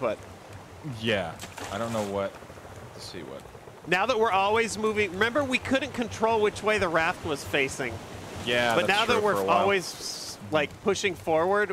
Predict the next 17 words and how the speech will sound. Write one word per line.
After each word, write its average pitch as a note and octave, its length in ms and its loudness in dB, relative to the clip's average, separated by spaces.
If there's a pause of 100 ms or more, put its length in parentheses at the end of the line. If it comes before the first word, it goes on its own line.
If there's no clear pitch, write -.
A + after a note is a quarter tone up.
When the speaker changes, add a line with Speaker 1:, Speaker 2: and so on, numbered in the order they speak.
Speaker 1:
we E3 100 2
could D3 260 -4
make F3 260 2
the C#3+ 280 2 (480)
raft E3+ 360 2
wider. C#3+ 600 0 (1200)
Speaker 2:
Right. G2 160 0
Speaker 1:
And, C3+ 460 0 (2500)
and C#3+ 220 2
extend D#3+ 520 0
the C#3+ 160 0
nets. - 680 -2 (1400)
Speaker 2:
<clears throat> C3 40 -6 (1000)
Is A2 100 -10
this A2+ 140 -6
game C#3+ 160 2
like B2 160 0